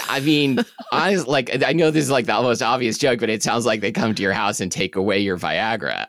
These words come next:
Speaker 1: Um, uh,
Speaker 2: <laughs> No.
Speaker 1: Flat D.
Speaker 2: I don't even know how Ash and I came upon this. It's a real company, Matthew, and what they sell is, like, like, fart protectant clothing a-, and pads you can put in your underwear, like,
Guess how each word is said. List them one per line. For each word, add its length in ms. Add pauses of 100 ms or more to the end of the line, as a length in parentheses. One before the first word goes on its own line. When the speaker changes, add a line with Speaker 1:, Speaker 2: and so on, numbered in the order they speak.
Speaker 1:
Um, 400
uh, 600
Speaker 2:
<laughs> 320
No. 200 (100)
Speaker 1:
Flat 400 (140)
D. 400 (320)
Speaker 2:
I 160
don't 240
even 100
know 140
how 180
Ash 300
and 80
I 80
came 240
upon 260
this. 180
It's 200
a 100
real 400
company, 420
Matthew, 460
and 240
what 200
they 160
sell 600 (440)
is, 440
like, 600 (100)
like, 280
fart 580 (140)
protectant 760 (140)
clothing 720
a-, 180 (100)
and 200
pads 500
you 80
can 160
put 180
in 140
your 160
underwear, 560
like, 260